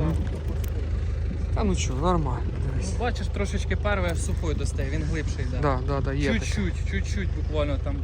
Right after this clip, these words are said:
Speaker 2: Ну, нічого.
Speaker 1: Ми щас задочок крутнули, два оборота, і у нас два сантиметра зразу, чи оборот, зразу два сантиметра плюс глибини.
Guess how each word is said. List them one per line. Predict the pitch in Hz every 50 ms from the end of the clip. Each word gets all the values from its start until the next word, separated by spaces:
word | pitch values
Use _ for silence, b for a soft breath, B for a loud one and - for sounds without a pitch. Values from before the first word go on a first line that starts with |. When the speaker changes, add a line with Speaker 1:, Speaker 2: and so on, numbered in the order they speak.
| - - - - - - - - - - - - - 165 180
Speaker 2:
Ну, | 233 339 427 453 440
нічого. | 415 - - 330 311 277 - - - - - -
Speaker 1:
Ми | - -
щас | - 294 277 277
задочок | 294 285 285 302 294 - - 285 - -
крутнули, | 330 339 - 349 349 330 320 302
два | 269 - 285 277
оборота, | 269 269 - 277 269 269 277 269 262 240 247 247
і |
у | 247
нас | 269 269 240
два | 214 254 247 240
сантиметра | 262 240 226 - 262 240 233 214 - 220 208 190
зразу, | 190 214 220 208 190 196 196 185 - - - - -
чи | 240
оборот, | 240 208 214 247 262 277 277 254 - - - - - - - - - -
зразу | 233 247 240 233 240
два | 202 226 233 214
сантиметра | - 233 214 214 247 233 220 220 208 220 226 220 -
плюс | 233 233 214
глибини. | 220 233 254 254 254 277 277 285 294 302 285 269